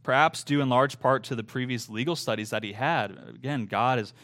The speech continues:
foreordained whatsoever comes to pass, and he used this, uh, legal education to train Calvin in a way that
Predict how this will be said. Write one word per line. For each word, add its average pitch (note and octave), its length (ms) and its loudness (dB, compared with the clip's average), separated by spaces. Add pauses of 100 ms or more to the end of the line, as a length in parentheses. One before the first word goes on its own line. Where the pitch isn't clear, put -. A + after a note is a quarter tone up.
(100)
foreordained B2 540 -2
whatsoever C3 420 0
comes C3 220 -6
to A#2+ 100 -8
pass, C3 460 0
and A2 100 -8
he B2+ 80 -6
used C3 560 -4
this, A2 380 -4
uh, G#2 120 -6
legal C3 360 -2
education A#2+ 800 -4
to B2+ 160 -4
train C#3+ 400 -2
Calvin G#2 460 0
in A2 100 -4
a A2 60 -4
way A2 260 2
that A2+ 300 -6